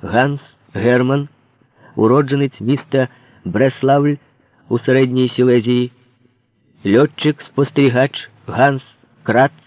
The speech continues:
уродженець Франкфурта на Майні, старший єфрейтор Адольф Аппель, уродженець міста Брно у Моравії, і радист Вільгельм Шмідт,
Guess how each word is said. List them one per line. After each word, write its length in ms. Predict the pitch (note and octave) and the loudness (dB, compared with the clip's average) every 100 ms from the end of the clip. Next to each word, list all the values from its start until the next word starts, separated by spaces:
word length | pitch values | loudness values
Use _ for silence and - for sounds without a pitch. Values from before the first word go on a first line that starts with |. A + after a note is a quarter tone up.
| _ _ _ _ _ _ - | _ _ _ _ _ _ -4
уродженець 680 | A#2+ B2+ B2+ C3 C3 - _ _ _ | 0 2 0 -2 -2 -6 _ _ _
Франкфурта 680 | - B2+ C3 - B2 - A#2+ | -2 0 0 -4 -8 -4 -2
на 100 | A2 | 0
Майні, 420 | A2 A2+ B2 C#3 _ _ _ _ _ _ _ _ _ _ | 0 -2 -4 -10 _ _ _ _ _ _ _ _ _ _
старший 640 | - - C3+ C#3 D#3 D3+ | -12 0 2 2 0 2
єфрейтор 640 | D3 D3 D#3 D3 C3+ A2+ - - - | 2 2 2 2 -2 -4 -10 -12 -4
Адольф 420 | A2+ A2+ C#3+ A#2 - _ | 0 2 2 0 -10 _
Аппель, 520 | A#2 A2 _ - D3 D3 _ _ _ _ _ _ | 0 0 _ -2 -2 -2 _ _ _ _ _ _
уродженець 560 | C3 C3 B2+ B2 A#2+ - | 0 2 2 0 -2 -2
міста 300 | A#2+ A2+ A#2 | -4 -2 -2
Брно 480 | G#2+ A2 A2 A#2+ C#3+ _ _ _ _ _ _ | 0 -2 0 -2 -2 _ _ _ _ _ _
у 100 | C3 | 0
Моравії, 640 | C3 C3 C3 B2 B2+ B2+ - _ _ _ _ _ _ _ _ _ | 2 2 2 2 0 -4 -8 _ _ _ _ _ _ _ _ _
і 120 | A#2+ | 2
радист 520 | A#2 A2+ B2 D#3 - _ _ _ _ - | 2 2 0 -2 -8 _ _ _ _ -6
Вільгельм 580 | G2+ B2+ A#2 D3+ D3+ C3+ | 0 2 2 0 0 -4
Шмідт, 320 | - D3+ | -4 -4